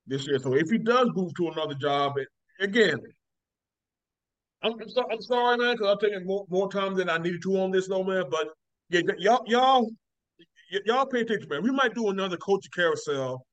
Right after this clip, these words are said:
I think, I think you talked about it before, Brandon. Like after, af-, after, you know, Thanksgiving,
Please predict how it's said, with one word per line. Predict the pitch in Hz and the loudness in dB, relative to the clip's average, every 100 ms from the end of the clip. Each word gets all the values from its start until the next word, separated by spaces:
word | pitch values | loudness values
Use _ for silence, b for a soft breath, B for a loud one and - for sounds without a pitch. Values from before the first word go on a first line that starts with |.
| _ | _
I | 151 | -2
think, | 240 233 180 | 0 0 0
I | |
think | 220 240 | 0 -2
you | 185 | 0
talked | 202 170 | 0 2
about | 160 147 | 0 0
it | |
before, | 135 190 170 | -2 -2 -2
Brandon. | 135 135 139 131 | -2 -4 -4 -4
Like | 131 | -4
after, | 147 165 - 165 160 151 _ _ _ _ _ _ | -2 -2 -2 -2 -2 -4 _ _ _ _ _ _
af-, | 156 156 160 | -6 -4 0
after, | 180 180 | 0 0
you | 170 | -6
know, | 165 160 160 160 | -4 -2 -2 -2
Thanksgiving, | 170 170 - 175 175 160 | -2 -2 -2 -2 -2 -4